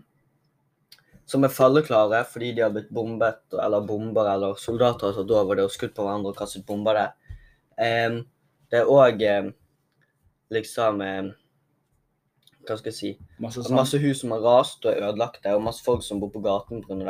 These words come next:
Speaker 1: dette her, fordi husene deres blir sprengt, sprengt i krigen.
Speaker 2: Men Håkon, hvordan
Speaker 1: Ja.
Speaker 2: ser det ut i Syria?
Speaker 1: Ja. Eh, i Syria så, ehm, ehm, er det lysebrunt, fordi <laughs> husene, de er så lagd av sånne her ting som er lysebrunt.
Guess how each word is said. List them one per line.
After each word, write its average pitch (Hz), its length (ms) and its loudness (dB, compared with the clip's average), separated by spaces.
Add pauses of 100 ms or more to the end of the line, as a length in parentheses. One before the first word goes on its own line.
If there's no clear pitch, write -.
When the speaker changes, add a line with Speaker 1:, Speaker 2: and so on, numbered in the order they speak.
Speaker 1:
dette - 140 -16
her, 101 180 -2 (100)
fordi 101 300 -8 (260)
husene 101 360 -8
deres 95 200 -4
blir 98 140 -12
sprengt, 95 340 -6 (120)
sprengt - 460 -6
i - 60 -20
krigen. - 400 -16 (680)
Speaker 2:
Men 127 100 -6
Håkon, 147 320 2 (260)
hvordan - 60 -8
Speaker 1:
Ja. 165 100 0
Speaker 2:
ser 160 140 -2
det 156 100 0
ut 147 180 0
i 120 40 -8
Syria? 95 360 -10 (240)
Speaker 1:
Ja. - 60 -10 (340)
Eh, 123 460 6
i 135 40 -2
Syria 139 560 2 (540)
så, - 280 -4
ehm, 120 320 -2 (1500)
ehm, 104 460 0 (100)
er 104 80 -2
det 107 160 2
lysebrunt, 113 760 -8
fordi 104 180 -6 (180)
<laughs> - 140 -18
husene, 131 360 -2
de 110 100 2
er 104 80 -2
så - 160 -10
lagd 101 160 -2
av 98 80 -6
sånne 104 180 -4
her 95 120 -6
ting 101 200 -6
som - 160 -12
er 98 80 -6
lysebrunt. 101 600 -12